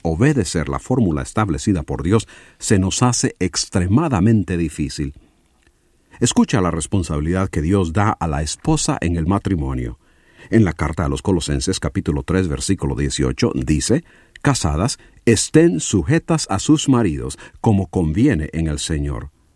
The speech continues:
Eso es todo. No hay ni una larga lista de requisitos y responsabilidades,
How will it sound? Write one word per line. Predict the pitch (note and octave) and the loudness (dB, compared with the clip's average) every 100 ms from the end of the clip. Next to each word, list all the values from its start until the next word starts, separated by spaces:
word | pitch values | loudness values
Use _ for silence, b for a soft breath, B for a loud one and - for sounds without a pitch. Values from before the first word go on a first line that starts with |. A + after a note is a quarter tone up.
| _ _ _ - | _ _ _ 0
Eso | D3+ - E2 | 0 2 0
es | - | -2
todo. | - B1 G#2+ _ b b | -8 -8 -8 _ b b
No | A2+ B2 D3 | 4 6 6
hay | D#3 D#3 | 4 4
ni | A2+ | 4
una | G#2+ F3 E3+ | 4 2 0
larga | G2 F2 E2 D#2 | -4 -4 -6 -4
lista | A#2 - D#2 | -4 -6 -8
de | D#2 | -6
requisitos | G2+ - - G#2 D#2+ D2 | -6 -8 -4 -2 -2 -4
y | E2 | -4
responsabilidades, | B1+ - A2+ G#2 D#2 D2+ C2+ D2+ G#2 | -6 -2 0 2 0 -2 -2 2 2